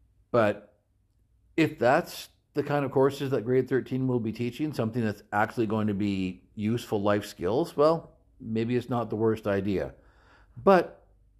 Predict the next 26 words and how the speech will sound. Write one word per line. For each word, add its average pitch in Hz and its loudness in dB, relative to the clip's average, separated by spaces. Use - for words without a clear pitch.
because 165 2
it's 156 0
coming 135 2
from 120 -4
the 113 -2
Liberal 117 6
Party 117 2
of 110 0
Ontario, 127 -2
I'm 139 4
gonna 120 2
guess 117 0
that 117 2
it 143 -2
will 123 -2
have 104 -2
nothing 156 0
to 110 0
do 101 0
with 101 -2
anything 104 0
that 101 0
will 101 -2
actually 98 -2
be 82 -6
practical. 87 -2